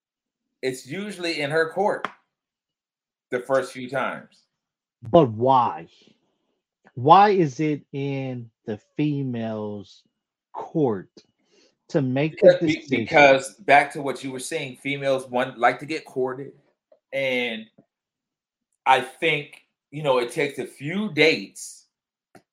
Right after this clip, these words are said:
Speaker 1: of the guy showing interest and before she'll take the initiative to say,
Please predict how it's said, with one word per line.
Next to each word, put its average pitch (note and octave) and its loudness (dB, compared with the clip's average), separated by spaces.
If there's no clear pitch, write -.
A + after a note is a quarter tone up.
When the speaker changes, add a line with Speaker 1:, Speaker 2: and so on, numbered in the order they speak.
Speaker 1:
of B2+ -2
the A2+ -4
guy C3+ 2
showing C3+ -6
interest C3 -4
and G#2+ -10
before B2 0
she'll D#3 -6
take C3+ -6
the B2+ -4
initiative A#2+ -4
to A2 -16
say, A2 -6